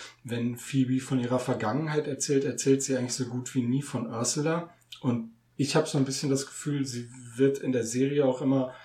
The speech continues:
irgendwie für, für eine Skurrilität aus der Kiste geholt, aber, ähm, sie passt eigentlich gar nicht richtig in die Geschichte rein,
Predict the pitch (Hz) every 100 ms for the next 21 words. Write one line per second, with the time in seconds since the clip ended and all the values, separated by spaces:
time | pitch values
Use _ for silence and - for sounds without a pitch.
0 | - - - _ - 120 123 127 123 127
1 | 123 127 - - - 120 117 - 127 120
2 | 127 123 120 - 135 143 - 135 - 135
3 | - 160 - 165 147 151 151 - 135 123
4 | 127 127 135 120 117 113 - - 117 127
5 | 120 - 135 127 165 - 143 - 131 135
6 | - 143 - - 135 127 120 - 131 131
7 | 123 131 113